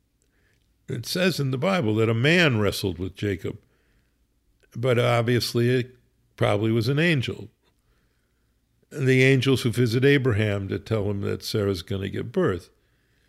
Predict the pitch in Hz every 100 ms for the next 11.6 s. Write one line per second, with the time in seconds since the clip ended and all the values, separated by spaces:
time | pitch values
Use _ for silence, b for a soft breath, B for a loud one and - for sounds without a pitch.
0 | _ 123 139 151 - 120 117 - 120 110
1 | 92 92 - 95 104 139 127 117 107 104
2 | 98 85 117 139 180 113 92 - - -
3 | _ _ _ _ _ _ _ _ _ _
4 | _ _ _ _ _ _ - 131 127 147
5 | 202 214 165 156 - 120 104 101 143 170
6 | 120 101 98 98 - - _ - 107 104
7 | 101 - 139 123 - 123 104 - - 185
8 | 92 90 - _ _ b b b b b
9 | - 117 - 131 127 117 - - 123 117
10 | 104 101 90 - _ _ - 113 104 95
11 | - 98 98 104 107 147